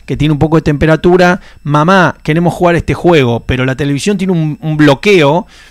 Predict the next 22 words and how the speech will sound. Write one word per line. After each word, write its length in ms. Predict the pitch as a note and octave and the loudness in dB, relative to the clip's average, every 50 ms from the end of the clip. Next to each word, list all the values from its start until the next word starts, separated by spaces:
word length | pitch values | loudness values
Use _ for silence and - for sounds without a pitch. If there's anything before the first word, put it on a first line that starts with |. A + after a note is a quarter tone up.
| _ _ _ _ _ _ _ - | _ _ _ _ _ _ _ -6
ya 160 | - C#3+ D3 | -2 0 0
bastante 320 | C#3 - D3+ D3 C#3 C3+ | 0 0 0 -2 -2 -2
particular, 460 | A2+ A#2+ A2+ - A#2+ B2+ D3 D#3 D3 | -4 -4 -4 -4 -2 0 0 2 2
bastante 340 | C#3 A2+ - D3+ D3 C3+ D3+ | 0 0 0 -2 -2 -2 -2
extraño, 480 | - - - - E3+ E3+ D#3+ D#3+ D#3 C#3 | -6 -6 -6 -4 -2 -2 0 -2 -4 -4
como 120 | C3+ C#3 D#3 | -4 -4 -4
un 100 | D#3+ D#3+ | -2 0
bloqueo 440 | D#3+ D3+ C3+ - F3 F3 F3 D3+ | 0 -2 0 0 0 0 0 0
para, 480 | C3+ C#3 C3 C3 B2 A#2+ A#2+ A#2+ A#2 A#2+ | -2 -2 -2 -2 -2 -2 -2 -4 -4 -6
un 260 | A#2 C#3 F2+ D3 C#3 - | -10 -12 -12 -12 -10 0
parental 640 | - F#3+ F#3 F3 E3 D3+ C#3+ - D3+ D3 C#3+ C3+ | 2 2 2 4 2 -2 -2 0 0 0 0 0
bloqueo, 500 | B2+ C3 C3 B2 - F3 F3+ E3+ D#3 C#3+ | 0 0 0 0 0 0 0 2 2 0
como 240 | B2+ C3 B2 B2+ B2+ | 0 -2 -2 -4 -4
que 80 | - C3+ | -6 -6
hay 60 | C3 | -6
que 100 | C#3 B2+ | -6 -6
ponerle 280 | G#2+ C3 C#3 D3 D3 C#3+ | -6 -6 -4 -4 -4 -4
una 120 | C3+ B2+ | -6 -4
clave 400 | - D#3+ D#3+ E3 E3 E3 D#3+ D#3 - - - - - _ | -4 -2 0 0 0 0 -2 -4 -6 -14 -20 -20 -14 _
para 200 | C#3+ B2 B2 A#2 | -2 -2 -2 -2
poder 340 | - C#3 C#3+ D3 D3 - - _ | 0 0 0 0 -2 -4 -8 _
ver 400 | - - B2 C#3 D#3 D#3+ D#3 | -18 -6 -2 0 0 0 0